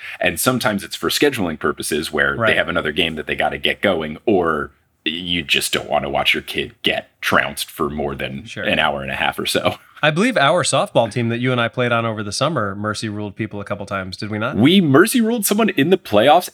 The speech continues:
Speaker 1: after they pulled some cheeky little nit because our league is a co-ed league and you have to have a certain amount of women on the team. And due to scheduling, we borrowed a woman from another team that was eliminated from the playoffs, and she played with us for two games,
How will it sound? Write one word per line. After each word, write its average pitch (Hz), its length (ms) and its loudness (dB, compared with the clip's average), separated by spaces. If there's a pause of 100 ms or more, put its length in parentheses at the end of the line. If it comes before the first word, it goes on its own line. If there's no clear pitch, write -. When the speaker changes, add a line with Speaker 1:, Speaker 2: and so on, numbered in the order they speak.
Speaker 1:
after 127 380 4
they 147 160 4
pulled 165 280 2
some 120 220 2
cheeky 135 400 2
little 131 400 4
nit 233 560 6
because 113 460 2
our 104 220 6
league 104 280 4
is 92 120 2
a 92 60 0
co-ed 113 320 4
league 104 200 4
and 90 80 0
you 85 80 2
have 92 180 2
to 95 60 4
have 87 100 0
a 85 60 -4
certain 87 260 0
amount 85 240 2
of 76 240 -8
women 95 300 2
on 82 140 2
the - 60 -2
team. 85 280 -2
And 76 240 -6 (240)
due 101 160 4
to 92 40 -2
scheduling, 82 560 -2
we 82 200 -6 (100)
borrowed 85 400 2
a 76 160 -2 (260)
woman 87 360 0
from 87 320 0
another 92 400 2
team 104 220 0
that 101 100 2
was 87 160 -4
eliminated 131 540 4
from 139 100 0
the 135 80 -2
playoffs, 151 460 4 (200)
and - 100 -4
she 135 120 4
played 127 260 2
with 127 120 -2
us 131 100 2
for - 140 0
two 131 220 0
games, 123 340 2